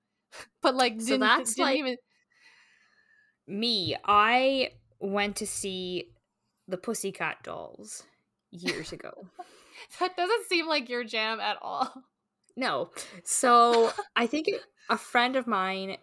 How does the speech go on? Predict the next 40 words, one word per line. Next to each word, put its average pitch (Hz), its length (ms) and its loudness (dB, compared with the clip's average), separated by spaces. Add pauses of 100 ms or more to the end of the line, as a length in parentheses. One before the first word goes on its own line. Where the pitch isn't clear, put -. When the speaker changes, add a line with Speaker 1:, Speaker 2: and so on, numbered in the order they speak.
Speaker 2:
she, 208 760 -4 (420)
her - 180 -4
brother 226 380 0
had, 226 160 -6
like, 220 220 -6
worked - 280 -6
security 180 680 -8
at 185 180 -12
the, 165 100 -12
like, 151 280 -10 (220)
arena 175 380 -8
in 170 200 -8
Aberdeen, 165 640 -10
and 151 560 -8
Speaker 1:
Oh, 214 200 -6
okay. 220 480 -10 (680)
Speaker 2:
she, - 340 -4
he, 208 380 -6
I 190 80 -2
think 214 220 -4
he'd 208 160 -6
gotten 185 200 -2
tickets, 180 360 -6
and 175 80 -6
I 185 80 -2
think 254 400 -4 (1040)
he 247 200 -4
might 202 180 0
have 202 100 -4
thought 170 220 -2
it - 60 -6
was 170 100 -8
gonna 175 140 -8
be 170 80 -6
a 160 40 -8
bigger 165 220 -8
deal 156 180 -8
than 151 100 -12
it - 80 -16
was. - 320 -8